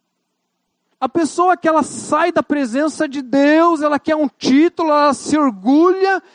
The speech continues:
e ela vira um arrogante, um espiritual, é, é, insuportável. Eu lembro uma vez que eu, eu, eu tava num ambiente de uma,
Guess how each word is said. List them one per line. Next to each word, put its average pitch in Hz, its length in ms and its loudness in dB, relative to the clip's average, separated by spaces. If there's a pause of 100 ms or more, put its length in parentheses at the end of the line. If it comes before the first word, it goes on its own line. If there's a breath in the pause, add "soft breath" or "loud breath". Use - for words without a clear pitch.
(300 soft breath)
e 285 140 0
ela 349 240 2
vira 349 560 2
um 359 200 -2
arrogante, 330 1080 0 (240 loud breath)
um 339 160 -4
espiritual, 311 960 0 (220 loud breath)
é, 269 460 0
é, 269 80 2
insuportável. 359 1400 0 (1600 loud breath)
Eu 277 100 2
lembro 330 240 2
uma 294 160 2
vez 269 340 -2
que - 80 -6
eu, 254 180 -2
eu, 247 320 2
eu 220 100 0
tava 269 260 -2
num 262 200 -2
ambiente 233 520 0
de 202 80 -10
uma, 220 140 -2